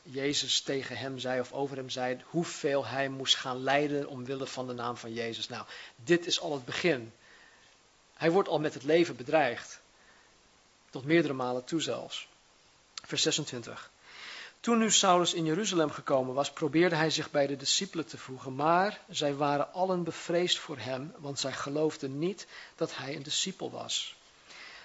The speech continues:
Nou, even een, eh, een kanttekening. Saulus ging niet rechtstreeks van Damascus naar Jeruz-, Jeruzalem.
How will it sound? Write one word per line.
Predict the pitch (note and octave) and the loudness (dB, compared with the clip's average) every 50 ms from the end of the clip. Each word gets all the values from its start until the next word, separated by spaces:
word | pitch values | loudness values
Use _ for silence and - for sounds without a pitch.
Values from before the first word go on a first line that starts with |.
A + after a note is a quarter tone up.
| - | -10
Nou, | - - E3+ | -6 -2 2
even | F3+ F#3+ F3+ F3 E3+ D#3+ | 2 2 2 2 -2 -2
een, | D#3+ D#3 D#3 D3+ | -2 -2 -4 -4
eh, | D3+ D3+ - | -4 -4 -6
een | D3 - | -8 -2
kanttekening. | - F#3 F#3+ F#3 F3+ F3 D3+ D3 - C3+ C3+ D3 F#3+ A3 - _ _ _ _ _ _ _ _ _ _ _ _ _ _ _ _ _ | 0 0 0 2 2 0 0 0 -2 -4 -6 -6 -6 -8 -12 _ _ _ _ _ _ _ _ _ _ _ _ _ _ _ _ _
Saulus | - - - - F3 F3 F#3+ G#3+ G#3+ G3 - | 2 2 4 6 8 8 8 6 6 4 2
ging | - - - E3+ D3+ D3 | 0 0 0 -2 -2 -2
niet | C#3+ C#3+ C#3+ E3+ G#3 B3 A#3+ - - - - - _ - - - _ | -2 -2 -2 -2 -4 -4 -4 -8 -10 -10 -12 -20 _ -20 -20 -20 _
rechtstreeks | - C3 D#3 F#3+ F#3 - - - F3+ F3+ F3 F3 F3 - | -2 2 4 4 6 4 2 2 2 2 2 2 0 -2
van | - E3 D3 | -4 -4 -4
Damascus | C3+ C#3 C#3 D3 E3 - - - D#3+ D#3 - - - - - - _ | -4 -2 0 0 0 0 -2 -4 -4 -4 -4 -4 -4 -6 -8 -12 _
naar | - C3+ C#3 C3+ | -12 -8 -6 -4
Jeruz-, | C#3 C#3+ C#3+ C3+ - D#3 - - | -2 -2 -2 -2 -4 -4 -6 -8
Jeruzalem. | - C3+ C3+ C#3+ D3+ C3 C#3 A#2 G#2 - G#2 A2+ - | -10 -6 -4 -2 -2 -2 -4 -6 -8 -10 -14 -18 -20